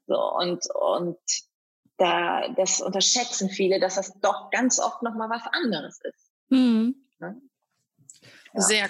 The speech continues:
Speaker 2: cool. Also, ich habe alle meine Fragen gestellt. Ich habe meine Abschlussfragen gestellt. Wir sind soweit durch.
Speaker 1: Ja.
Speaker 2: Ich sag schon mal vielen, vielen lieben Dank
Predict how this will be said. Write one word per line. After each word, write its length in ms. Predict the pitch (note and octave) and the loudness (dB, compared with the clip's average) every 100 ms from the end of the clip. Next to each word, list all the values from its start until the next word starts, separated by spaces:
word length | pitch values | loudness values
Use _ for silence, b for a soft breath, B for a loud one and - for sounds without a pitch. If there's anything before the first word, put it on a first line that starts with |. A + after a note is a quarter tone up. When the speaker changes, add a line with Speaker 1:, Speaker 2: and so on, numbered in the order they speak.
| - | -4
Speaker 2:
cool. 340 | E3+ D#3+ G#3 G#3+ - B B B _ | -2 -2 -4 -10 -12 B B B _
Also, 500 | G3+ G3 F#3+ E3 - - _ _ _ - | 0 2 2 -2 -6 -14 _ _ _ 0
ich 160 | A#3+ | 2
habe 120 | C4+ - | 2 2
alle 200 | G#3+ G#3 | 0 0
meine 260 | G3+ F#3+ | 0 -2
Fragen 380 | G3 F#3 F#3+ F3 | -4 -4 -4 -4
gestellt. 760 | F#3 - - - F3 E3+ A#3+ - | -2 0 0 2 2 2 0 0
Ich 160 | G3+ G#3 | 0 0
habe 100 | G3+ | 0
meine 180 | G3 F#3 | 0 0
Abschlussfragen 720 | - - F3 - E3+ D#3 D#3+ | 0 -2 -2 -2 -2 0 0
gestellt. 560 | E3+ - E3+ D#3+ F#3+ G3 | 0 0 0 0 0 0
Wir 120 | G#3 | 0
sind 180 | G3 G3+ | 2 2
soweit 340 | G3 F#3 E3 D#3+ | 2 0 -2 -4
durch. 460 | D3+ D#3 F3+ E4 - B B B B B B B | -2 0 2 2 -2 B B B B B B B
Speaker 1:
Ja. 200 | E3 D3+ | 0 2
Speaker 2:
Ich 140 | A#3 | 4
sag 240 | - A3+ A3 | 4 2 0
schon 200 | A#3 G#3+ | 4 4
mal 400 | G#3 G#3 G3+ - G#3+ | 4 2 -2 -4 -4
vielen, 500 | - - A3+ A3+ A3 | -2 2 4 4 2
vielen 260 | G#3 F#3+ | 2 2
lieben 240 | F3+ F3 F3 | 2 2 2
Dank 600 | E3+ F3+ G#3+ A#3+ B3+ | 2 2 4 4 2